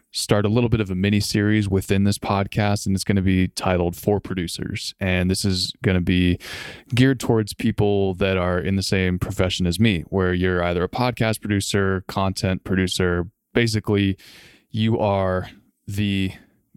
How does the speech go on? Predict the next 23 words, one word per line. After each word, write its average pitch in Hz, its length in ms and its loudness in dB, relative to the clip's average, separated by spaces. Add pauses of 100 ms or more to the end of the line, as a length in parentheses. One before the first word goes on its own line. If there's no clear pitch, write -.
go-to 113 400 0
person 95 460 -2
for 92 360 0
somebody 95 440 0
who 90 160 0
is 87 140 -2
the 92 120 0
actual 90 340 -4
host - 600 -2
of 92 180 -2
content. - 500 -6 (200)
And 92 400 0 (960)
the 113 80 -2
reason 147 340 -2
that 113 200 0 (120)
something, 107 640 0 (1800)
a 110 80 -4
role 107 260 0
like 104 160 -2
this 104 220 -2
is 92 160 -4
important 107 600 -2 (300)
is 95 560 0